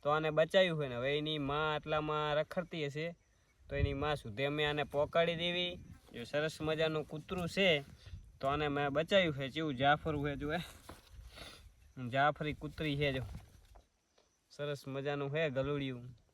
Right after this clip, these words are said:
અને આને પરાય પણ આપણો શોખ નથી હો.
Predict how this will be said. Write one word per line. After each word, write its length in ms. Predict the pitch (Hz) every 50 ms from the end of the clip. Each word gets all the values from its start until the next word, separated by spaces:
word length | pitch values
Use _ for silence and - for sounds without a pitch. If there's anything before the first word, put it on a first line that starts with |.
| - -
અને 380 | - 123 123 123 123 120 120 120 - - - - - - - - - - - _ _ _ _
આને 200 | 139 143 143 139
પરાય 400 | 120 - 156 156 170 170 160 147
પણ 240 | 123 - 135 131 131 127 127 127 127 - - -
આપણો 260 | - - - - 139
શોખ 340 | 135 - 139 135 143 - -
નથી 280 | 156 165 156 - 147 135
હો. 240 | 131 143 175 202